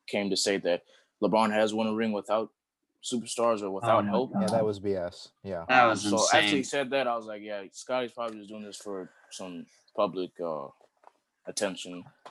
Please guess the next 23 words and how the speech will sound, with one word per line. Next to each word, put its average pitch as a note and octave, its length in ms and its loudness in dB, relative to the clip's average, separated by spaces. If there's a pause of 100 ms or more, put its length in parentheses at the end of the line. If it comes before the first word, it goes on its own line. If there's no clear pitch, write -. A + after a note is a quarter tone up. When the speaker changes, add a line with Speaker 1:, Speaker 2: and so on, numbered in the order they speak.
(580)
Speaker 1:
I A#2+ 120 6
don't B2+ 140 4
agree B2+ 180 2
with B2 140 -4
his A2 140 -8
first A#2+ 260 -4
statement, A#2 400 -6
though. A#2 300 -4 (360)
Durant G2+ 340 0
has A2+ 240 0
proved B2 300 -4
that A2+ 180 0
he A2 120 -8
can A2+ 120 -6
utilize A2+ 300 0
his G#2+ 80 -10
teammates. A#2 320 -4
He G#2+ 80 -4
did A2 220 2
when G#2 180 -4
Russ A2+ 180 4
was G#2+ 140 -2
injured A2+ 280 -2